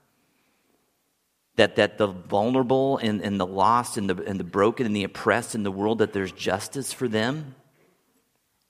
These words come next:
And that we are messengers of that good news so that what? We are messengers of that good news so that what?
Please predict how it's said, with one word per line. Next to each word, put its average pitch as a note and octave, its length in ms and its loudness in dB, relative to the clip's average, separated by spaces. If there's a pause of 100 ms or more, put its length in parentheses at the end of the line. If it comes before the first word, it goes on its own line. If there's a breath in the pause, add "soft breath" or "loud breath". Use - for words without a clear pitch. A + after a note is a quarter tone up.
(720 loud breath)
And G#2+ 120 2
that G#2+ 100 2
we B2+ 220 0
are C#3 140 4
messengers A2 1000 -2 (1200 soft breath)
of C#3+ 260 2
that G#2+ 300 0
good F#2+ 200 0
news G2 540 -6 (640)
so - 320 -2
that G#2+ 200 0
what? G2 540 -6 (2500 soft breath)
We B2+ 160 2
are C#3 100 4
messengers C#3+ 720 -2
of A#2+ 260 -2
that A2+ 260 -2
good A2+ 220 -4
news G2 540 -10 (1200)
so A2+ 320 -4
that G#2+ 500 -6
what? - 540 -10